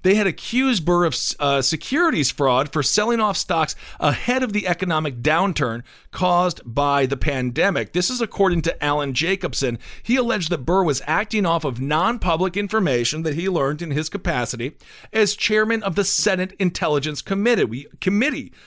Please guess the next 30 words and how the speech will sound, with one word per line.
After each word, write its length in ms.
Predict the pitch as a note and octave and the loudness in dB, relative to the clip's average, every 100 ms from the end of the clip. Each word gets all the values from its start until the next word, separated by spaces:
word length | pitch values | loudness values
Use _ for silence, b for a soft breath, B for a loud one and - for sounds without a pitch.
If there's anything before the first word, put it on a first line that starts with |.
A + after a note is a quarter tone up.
| b | b
We 120 | D3 E3+ | -8 -2
all 340 | D#3+ F3+ G#3+ | 2 2 4
know 260 | G3+ F#3 F3+ | 2 2 2
that 300 | D3+ D3 - | 2 -2 -4
to 80 | D3 | -8
be 120 | D3+ | -4
true. 380 | - A#3 F3+ B2 | -4 2 2 2
So 220 | - D#3+ | 0 0
why 300 | C#3 F3+ G#3+ | 0 0 0
did 160 | A#3 | -2
they 120 | A#3 G3+ | -4 -4
drop 560 | D3 D3+ D#3 D3+ - b b b - | -2 0 0 -2 -8 b b b -12
the, 500 | B2 E3 D#3 D#3 E3 - | -4 -2 0 -2 -6 -4
uh, 340 | D3+ D3 C#3+ D3+ D3+ | -2 0 -2 -4 -2
the 160 | E3 | 0
lawsuit? 640 | G3+ C#4 F#4 - A#2 G2 - b b b | 2 2 2 2 0 -2 -8 b b b
This 180 | F3 G3 | 2 2
is 100 | A3+ | 0
according 360 | A3 F#3 E3+ E3 | 0 0 0 0
to 100 | F3+ | -2
Jacobson. 720 | G3 G3+ F3+ - - G#2+ G#2 | 0 0 0 -2 -2 -2 -2
This 180 | B2+ F3 | 0 -2
is 140 | C#3+ | -2
what 200 | D3+ - | -2 0
Jacobson's 640 | C#3 E3+ D#3+ C3 D#3 C3+ | 0 0 0 -4 -2 -2
lawyers 480 | C3+ F#3+ F#3 C#3+ G#2 | 2 2 4 2 0
wrote, 220 | A#2 A2+ | -2 -2
rather. 340 | G#2+ G#2+ F#2+ G2 | -2 -2 -2 -2
They 140 | C#3 | -2
said, 240 | C3+ C#3 | 0 -2